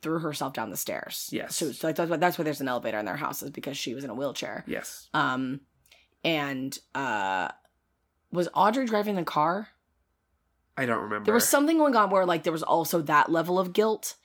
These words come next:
Speaker 1: and that Audrey also felt like Henry didn't fully understand because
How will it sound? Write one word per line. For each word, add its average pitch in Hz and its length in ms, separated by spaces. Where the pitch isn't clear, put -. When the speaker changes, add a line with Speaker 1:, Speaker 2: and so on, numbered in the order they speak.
Speaker 1:
and 180 160
that 165 160
Audrey 175 400
also 160 440
felt 151 440
like 147 460
Henry 170 340
didn't 160 260
fully 170 260
understand 160 720
because 151 920